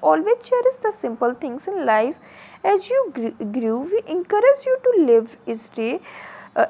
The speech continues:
as you live, take with you thought that each day are given, uh, e-, each day you are given is a present। अब देखिए, अब last स्टैंजा में poet क्या करना चाहते हैं, मीन्स parents की बातों को वो कैसे हमें बता रहे हैं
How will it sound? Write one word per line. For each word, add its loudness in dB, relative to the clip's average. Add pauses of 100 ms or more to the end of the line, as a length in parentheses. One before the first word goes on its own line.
as 4
you 0 (260)
live, -4 (280)
take 0 (140)
with 0 (580)
you -2 (600)
thought 4 (100)
that 2 (220)
each -6
day 6
are 2 (140)
given, -6 (460)
uh, -6
e-, -6 (340)
each -2 (100)
day 6
you 0
are 2
given -4 (160)
is -6
a -2
present। 0 (180)
अब 2
देखिए, 0 (420)
अब 4
last 6
स्टैंजा -2
में -4
poet -4 (160)
क्या 6
करना 0
चाहते -4
हैं, -4
मीन्स -6 (100)
parents -6
की -6
बातों 0
को -4
वो 0
कैसे -4
हमें -6
बता 0
रहे 0
हैं -8